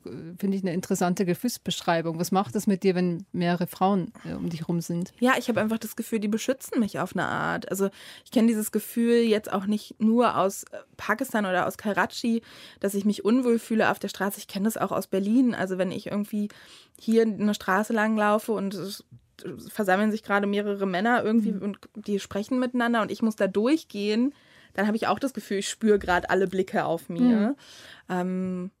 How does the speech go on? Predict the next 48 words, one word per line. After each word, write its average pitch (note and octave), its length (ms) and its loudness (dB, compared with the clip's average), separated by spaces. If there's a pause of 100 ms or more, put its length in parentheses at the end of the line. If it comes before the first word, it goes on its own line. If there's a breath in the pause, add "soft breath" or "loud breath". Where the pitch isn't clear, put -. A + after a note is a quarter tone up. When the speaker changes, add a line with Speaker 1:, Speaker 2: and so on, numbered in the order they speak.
Speaker 2:
ja, G3 240 4
und D#3+ 120 -4
das F3+ 100 -6
sorgt F3+ 200 -2
natürlich F#3 360 -2
nicht A3 160 0
dafür, G3+ 280 0
dass G#3 160 0
ich G3 100 -2
mich A3 160 -2
besonders A3 440 0
wohl B3 220 4
fühle. A3 600 2
Speaker 1:
Nee. A3+ 60 -8 (800 loud breath)
Speaker 2:
Ja. F3 180 0
Speaker 1:
Mhm. G3+ 200 -4 (180)
Welchen G#3 580 2
Song B3+ 240 -4
verbindest B3+ 480 -2
du G3+ 60 0
mit F3+ 160 -4
der F3 100 -4
Zeit? F3+ 260 -2
Oder F#3 160 2
gibt's - 300 -2
was, B3 140 2
wo G3 100 2
du F#3+ 140 4
dir F#3 80 -4
denkst, F#3+ 200 -2
Speaker 2:
Mhm. A3+ 360 4
Speaker 1:
äh, A#3 100 2
das G3+ 220 2
muss B3+ 160 4
ja C#4 60 2
dann G#3+ 280 2
wahrscheinlich G#3+ 320 2
ein G3+ 80 0
Song G#3 240 0
sein, A3 180 4
wo G3 80 0
du G#3 120 2
auch - 260 0
nicht A3 220 0
grad G#3 260 -2
die G#3+ 60 -2
positivsten G#3 920 -2
Gefühle F3+ 580 0